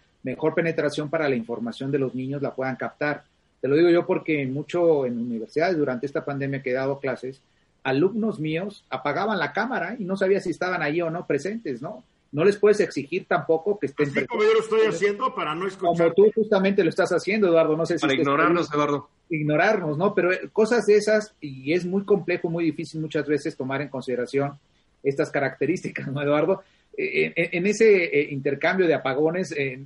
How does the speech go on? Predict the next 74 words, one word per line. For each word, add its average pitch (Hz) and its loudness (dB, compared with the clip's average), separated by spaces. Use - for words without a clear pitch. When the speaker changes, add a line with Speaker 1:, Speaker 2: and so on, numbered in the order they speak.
Speaker 1:
espero 151 -4
que 143 -4
no 139 -6
se 135 -12
esté 139 0
yéndote 135 -2
la 123 -6
luz 151 -4
allá, 151 -2
Speaker 2:
No, - -12
pero 147 2
Speaker 1:
pero 151 6
Speaker 2:
ya 175 4
Speaker 1:
lo 202 -2
Speaker 2:
se - -6
fue, - -10
Speaker 1:
cierto - 0
Speaker 2:
el - 4
Speaker 1:
es 156 -4
Speaker 2:
que 160 0
Speaker 1:
que 160 -6
Speaker 2:
ya 180 0
se 208 2
Speaker 1:
está 214 2
Speaker 2:
fue, 214 -2
Speaker 1:
la 202 -2
conexión, 196 2
Speaker 2:
Juan. 202 -4
Speaker 1:
¿no? 208 -4
con 151 -2
el, 139 -6
con 131 -10
el, 123 -8
con 123 -6
el 117 -6
alumno, 170 0
y 135 -2
es 151 -2
otro 175 -2
gran 160 -2
problema 139 -4
en 123 -8
esa 123 -10
parte. 113 -12
Yo 120 -6
creo 127 -6
que 139 0
hay 135 -6
que 147 0
ir 143 0
adaptando 127 -4
más 123 -8
estas 117 -10
cuestiones. - -16
Speaker 2:
Ya 156 -6
se 196 -4
nos 170 -8
fue 175 -6
Juan, 165 -4
yo 156 -4
creo 165 -4
que 151 -4
él 151 -4
dijo, 156 -6
Speaker 1:
Juan, 170 2
Speaker 2:
"Ya 175 2
Speaker 1:
yo 185 6
Speaker 2:
me - -2
Speaker 1:
creo 170 -4
que 165 0
es 151 -4
uno 170 2
de 151 4
ellos. 143 0